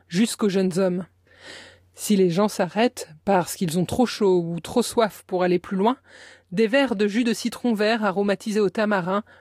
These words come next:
leur sont proposés. Les anciens en vendent dans des boutiques, mais en donnent à ceux qui en ont besoin. À Umm Eilat, il y a toujours des âmes en manque de musique et de tamarin.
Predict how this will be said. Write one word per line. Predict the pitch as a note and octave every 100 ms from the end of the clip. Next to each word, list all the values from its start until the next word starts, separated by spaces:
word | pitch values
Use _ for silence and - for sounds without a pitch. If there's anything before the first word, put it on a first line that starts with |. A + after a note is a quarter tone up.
| -
leur | G#3 G#3
sont | A#3
proposés. | G#3 G#3 - F#3+ E3+ G3+ _ _ _ - - - -
Les | G3+ G3+ F#3+ F#3+
anciens | G3 - B3
en |
vendent | G3+ G3+ G3 F#3 F#3+
dans | G3
des | F#3+
boutiques, | F3 G3 - F3 - - - _
mais | G3+ G#3 G3+ G#3
en | B3 B3
donnent | G#3 F#3+ G3+ -
à | A3
ceux | - F#3
qui | - G3+
en | G3
ont | F#3+
besoin. | F#3 F3 F3+ E3+ _ _ - _ - -
À | A3 A3
Umm | C4 C4+
Eilat, | A#3 G3 G#3+ - - _ _
il | A3
y | A3
a | A3
toujours | - C#4 B3 C4
des | G3+ G3
âmes | G3+ G3 F3+ -
en | G#3
manque | G3+ G#3 -
de | G3
musique | G#3 F3+ F#3 - - -
et | D3
de | G3
tamarin. | - F#3+ F#3 F#3